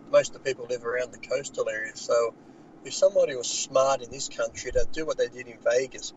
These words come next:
pump fucking water into the middle of Australia, because they were gonna film Mad Max out here, the new one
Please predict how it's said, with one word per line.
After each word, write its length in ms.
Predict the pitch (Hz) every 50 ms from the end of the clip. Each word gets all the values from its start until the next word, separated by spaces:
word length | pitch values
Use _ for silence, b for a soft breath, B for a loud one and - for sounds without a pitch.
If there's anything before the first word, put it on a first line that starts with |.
| -
pump 260 | - 175 175 175 -
fucking 440 | - - - 156 - - 151 139 131 131
water 340 | 135 135 135 135 131 131 - -
into 180 | 139 131 131
the 100 | 123 120
middle 180 | 120 131 131 127
of 80 | 123 -
Australia, 380 | - - - - 143 143 139
because 360 | 135 131 - 131 127 123 - - B B B B B B B B B B -
they 80 | 202
were 60 | 196 185
gonna 160 | 190 160 135
film 320 | - - - 160 143 135
Mad 240 | 135 135 135 135 127 - -
Max 320 | 135 143 - - - - 123 113
out 80 | 104 -
here, 120 | 120 123
the 80 | 120 117 117 123
new 140 | 135 135
one 160 | 131 117 113